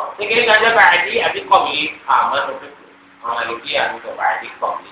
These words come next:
bàádì kọ̀mí. Bàádì nǹkan, kò fẹ́ wọ́pọ̀ nù sí àwọn àlejò yà. Wọ́n lọ́ọ́ mọ bàádì ọmọ kọ̀mí, bó ló ti fẹ́ ṣe imam? Sẹ́mi kí inú gan máa bí ṣe náà fúnra wọn nù. Gbogbo orú eléyẹn,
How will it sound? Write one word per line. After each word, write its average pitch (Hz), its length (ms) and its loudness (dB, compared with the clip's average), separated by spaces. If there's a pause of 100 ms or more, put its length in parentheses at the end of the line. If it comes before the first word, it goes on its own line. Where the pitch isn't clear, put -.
bàádì - 380 -20
kọ̀mí. - 320 -12 (340)
Bàádì 131 440 2
nǹkan, - 360 -4 (960)
kò 113 60 -6
fẹ́ 156 220 2
wọ́pọ̀ 160 380 4
nù - 160 0
sí - 140 -6
àwọn - 220 0
àlejò - 320 -12
yà. - 140 -16 (1900)
Wọ́n 214 100 6
lọ́ọ́ 208 160 8
mọ 180 100 4
bàádì 170 300 4
ọmọ 170 200 0
kọ̀mí, 156 280 -4
bó 214 120 2
ló 170 100 -2
ti 165 100 -10
fẹ́ 180 140 2
ṣe 175 140 -4
imam? 156 300 6 (220)
Sẹ́mi 143 260 0
kí 156 100 -2
inú 151 160 0
gan 160 180 2
máa 151 140 4
bí 165 100 -4
ṣe 156 140 -2
náà 147 180 4
fúnra 131 320 4
wọn 131 180 2
nù. 120 120 -6 (3250)
Gbogbo 147 200 2
orú 156 140 8
eléyẹn, 151 480 4